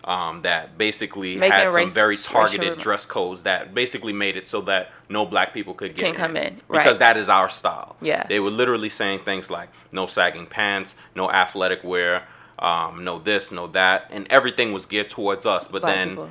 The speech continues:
Speaker 1: today, on Blackout Tuesday, which is today, hashtag Blackout Tuesday, if you didn't know, you put out, um, you put out a black, just a black picture on your fa-,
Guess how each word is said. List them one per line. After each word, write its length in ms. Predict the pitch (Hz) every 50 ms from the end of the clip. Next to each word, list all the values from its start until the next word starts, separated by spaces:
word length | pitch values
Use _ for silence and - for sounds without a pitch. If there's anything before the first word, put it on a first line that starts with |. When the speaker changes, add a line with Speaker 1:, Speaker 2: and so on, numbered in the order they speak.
| - _ -
Speaker 1:
today, 600 | - 233 185 180 120 117 107 92 87 85 87 - _ _ _ _ -
on 460 | 98 101 95 90 87 87 85 85 87
Blackout 500 | 80 - 107 110 110 - 104 90 90 -
Tuesday, 420 | - 208 202 165 117 92 92 90 90
which 220 | 87 104 101 -
is 300 | 101 95 90 90 - - -
today, 360 | - - 131 107 113 113 110
hashtag 500 | 107 117 120 117 110 - - 113 104 95
Blackout 420 | 87 101 104 107 - 110 101 98 -
Tuesday, 380 | - 113 101 90 82 98 92
if 100 | 90 87 -
you 160 | 101 95 92
didn't 400 | 85 82 82 110 104 98 95 95
know, 260 | 92 98 95 92 92 92 - - - - _ -
you 80 | 92 90
put 220 | - - 117 98
out, 340 | 92 92 90 87 80 - -
um, 560 | - 95 90 87 85 85 82 80 78 80 80 _ _ _ _ _ _ _ _ _ _ _ _ _ _
you 320 | - 92 92 90 95 98 95
put 300 | 95 - - 127 110 -
out 240 | 107 104 98 95 - -
a 100 | 98 95
black, 480 | 82 - 98 98 98 98 92 - - - _ _ _ _ _ _ _ _ _ _ _ -
just 160 | - 113 -
a 60 | 120 95
black 320 | 78 110 107 107 - -
picture 300 | - 139 95 - - 107
on 160 | 95 95 98 92
your 80 | 92
fa-, 180 | - - -